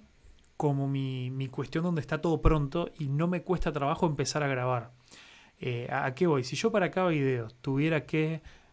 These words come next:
no sé, sacar la cámara de la, de la mochila, armar el trípode, eh, armar la luz, despejar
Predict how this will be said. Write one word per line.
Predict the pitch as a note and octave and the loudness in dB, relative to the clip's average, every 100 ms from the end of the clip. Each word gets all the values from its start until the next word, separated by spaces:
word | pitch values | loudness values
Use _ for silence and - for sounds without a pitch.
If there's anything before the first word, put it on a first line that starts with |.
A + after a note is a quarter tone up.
| _ - | _ -14
no | - C#3 | -12 -10
sé, | - A#2 | -12 -8
sacar | - C3 C3 D#3+ | -4 -4 -2 -2
la | D#3 C#3 | 2 0
cámara | C#3 D3 C#3+ C3 | 0 0 0 0
de | |
la, | B2+ | 0
de | B2 B2 B2+ | -2 -2 -2
la | B2+ B2+ | -2 0
mochila, | B2+ B2 E3 D#3+ D3+ D3+ D3 C#3+ - - _ | -2 0 2 2 2 2 0 -4 -14 -20 _
armar | - C3 C3+ | -6 -4 -2
el | B2+ | -4
trípode, | B2 D#3 D3+ B2 C#3 C3+ C3 B2+ - C#3 | 0 2 2 2 0 0 -2 -4 -6 -8
eh, | C3 | -6
armar | B2 B2+ C3+ | -6 -4 -4
la | C3 B2 | -4 0
luz, | D#3 F3 D#3 C#3+ | 2 4 4 0
despejar | C3 B2 C3 - C#3 | -4 -8 -10 -6 -6